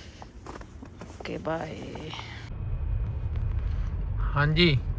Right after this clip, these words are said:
Speaker 2: ਆਪਾਂ ਆ ਗਏ ਸੀ ਕੰਮ ਤੇ, ਨਿਕਲ ਚੱਲੇ। ਰੋਡਾਂ ਤਾਂ ਸਾਫ਼ ਹੀ ਨੇ ਜੀ, ਠੀਕ ਆ, ਗੱਡੀ ਚੱਲਣ ਯੋਗ ਹੈਗੀਆਂ ਨੇ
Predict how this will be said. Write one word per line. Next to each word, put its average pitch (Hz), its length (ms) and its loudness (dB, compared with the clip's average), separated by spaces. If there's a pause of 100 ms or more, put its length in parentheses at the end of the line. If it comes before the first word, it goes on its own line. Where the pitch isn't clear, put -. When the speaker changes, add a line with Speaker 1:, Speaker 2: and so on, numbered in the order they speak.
(420)
Speaker 2:
ਆਪਾਂ 151 300 10
ਆ 147 160 12
ਗਏ 147 140 8
ਸੀ 156 160 6
ਕੰਮ 139 320 8
ਤੇ, 151 120 6
ਨਿਕਲ 156 320 6
ਚੱਲੇ। 160 320 10 (880)
ਰੋਡਾਂ 147 440 12
ਤਾਂ 156 160 12
ਸਾਫ਼ 135 340 12
ਹੀ 147 100 8
ਨੇ 156 120 8
ਜੀ, 160 260 2
ਠੀਕ 147 340 4
ਆ, 151 100 6 (1200)
ਗੱਡੀ 160 200 4
ਚੱਲਣ 160 320 6
ਯੋਗ 156 160 8
ਹੈਗੀਆਂ 160 340 8
ਨੇ 165 140 6